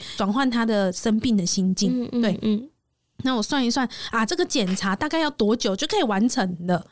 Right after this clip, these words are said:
Speaker 1: 如果这个医院你又熟悉，有朋友在那边问一下，“哎，这个是好吗？”
Speaker 2: <laughs>
Speaker 1: 还是什么的，就反而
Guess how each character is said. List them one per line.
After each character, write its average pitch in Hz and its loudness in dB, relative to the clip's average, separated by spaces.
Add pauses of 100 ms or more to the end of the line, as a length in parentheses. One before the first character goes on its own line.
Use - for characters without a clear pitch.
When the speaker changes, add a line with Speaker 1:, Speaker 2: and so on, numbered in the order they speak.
(260)
Speaker 1:
如 233 -2
果 233 2
这 226 -2
个 196 2 (100)
医 220 0
院 220 4
你 175 2
又 202 2
熟 180 -2
悉， 196 -4
有 196 2
朋 202 2
友 208 4
在 196 0
那 196 2
边 190 -2 (120)
问 269 4
一 208 6
下 214 2
，“哎， 185 -2
这 208 -2
个 208 4
是 196 4 (220)
好 180 -2
吗？” 202 0 (300)
Speaker 2:
<laughs> 330 -4
Speaker 1:
还 226 2
是 320 0
什 262 0
么 208 4
的， 208 2
就 262 2 (540)
反 220 2
而 240 2